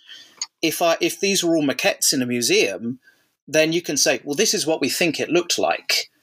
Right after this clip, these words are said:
But, you know, we don't know, but this is probably what it looked like. And so the natural route for me for the storytelling was imagining that this is some museum far, far, far in the future, looking back on a period of time. And that's when the idea of the Museum of the Anthropocene came from, because,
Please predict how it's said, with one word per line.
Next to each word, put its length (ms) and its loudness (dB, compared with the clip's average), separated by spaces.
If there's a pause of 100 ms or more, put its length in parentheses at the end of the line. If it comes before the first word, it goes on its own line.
(220)
But, 260 2
you 80 2
know, 100 4
we 120 0
don't 220 0
know, 400 0
but 120 -6
this 160 2
is 80 -2
probably 360 0
what 140 2
it 100 0
looked 180 0
like. 320 -2 (400)
And 140 0
so 200 4
the 120 -6
natural 640 0
route 260 2
for 160 -2
me 220 2
for 100 -6
the 80 -4
storytelling 760 0
was 140 0
imagining 680 0
that 180 -2
this 240 0
is 120 0
some 600 -2
museum 720 0
far, 280 0
far, 220 0
far 240 0
in 80 -6
the 80 -6
future, 600 0 (680)
looking 340 0
back 260 0
on 80 2
a 60 -4
period 300 0
of 80 -14
time. 400 2 (640)
And 120 -2
that's 240 2
when 120 0
the 100 2
idea 200 2
of 40 -2
the 60 -2
Museum 340 0
of 60 -8
the 80 0
Anthropocene 640 0
came 260 0
from, 280 0
because, 600 0